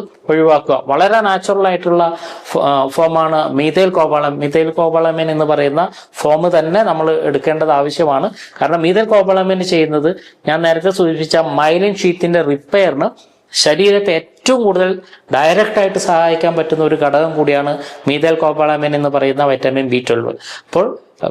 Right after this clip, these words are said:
cyanocobalamin ഒഴിവാക്കുക, methyl cobalamin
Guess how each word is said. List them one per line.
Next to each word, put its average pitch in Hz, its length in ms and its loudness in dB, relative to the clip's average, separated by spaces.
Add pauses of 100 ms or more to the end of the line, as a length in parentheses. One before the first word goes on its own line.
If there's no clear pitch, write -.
(240)
cyanocobalamin 160 840 0 (280)
ഒഴിവാക്കുക, 165 500 2 (380)
methyl 165 420 2
cobalamin 147 540 0